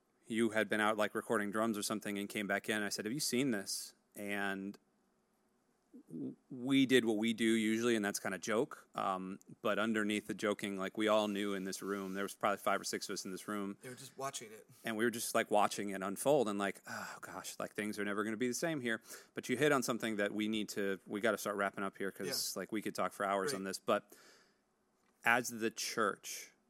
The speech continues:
Speaker 1: our responsibility,
Speaker 2: Mm-hmm.
Speaker 1: it, it's not to, you know, I love what Matthew says, uh,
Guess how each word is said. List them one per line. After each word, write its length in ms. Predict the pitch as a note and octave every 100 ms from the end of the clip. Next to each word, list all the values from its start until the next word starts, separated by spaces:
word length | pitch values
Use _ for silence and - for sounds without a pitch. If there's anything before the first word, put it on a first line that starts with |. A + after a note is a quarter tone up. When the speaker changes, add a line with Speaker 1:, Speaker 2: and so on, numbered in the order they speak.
| _ _ _ _ _ -
Speaker 1:
our 220 | A2+ A#2+
responsibility, 1400 | A2 A2 - - G#2+ A2 - F#2+ - G#2+ G#2 F#2+ - -
Speaker 2:
Mm-hmm. 440 | C3+ B2+ B2+ B2
Speaker 1:
it, 140 | A#2+ A#2+
it's 240 | B2+ - -
not 360 | A#2 B2+ -
to, 600 | - B2+ A#2 A2+ A#2 A2+ - _ _ _ _ _
you 80 | A#2
know, 100 | G2
I 60 | G2+
love 200 | A2 G#2+
what 120 | G#2
Matthew 280 | G#2 F#2+ G#2+
says, 480 | - - - - -
uh, 320 | - F#2 F#2